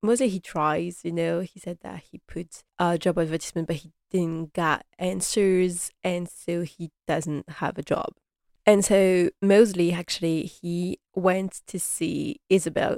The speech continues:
when <laughs> Violet was there because he wanted to ask her if he could have his old job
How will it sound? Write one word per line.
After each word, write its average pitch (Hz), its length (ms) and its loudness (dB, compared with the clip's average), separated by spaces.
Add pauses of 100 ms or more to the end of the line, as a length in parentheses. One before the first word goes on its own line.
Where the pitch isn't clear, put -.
when 214 240 8
<laughs> - 20 2
Violet 160 640 2
was 160 160 -4
there - 300 -2 (540)
because 190 560 4
he 220 220 -6
wanted 202 240 2
to 202 80 -2
ask 170 220 -2
her 175 80 -2
if - 80 -8
he 170 100 -8
could 160 200 -8 (160)
have 165 340 -6
his - 300 -8 (200)
old 175 300 4
job 175 240 4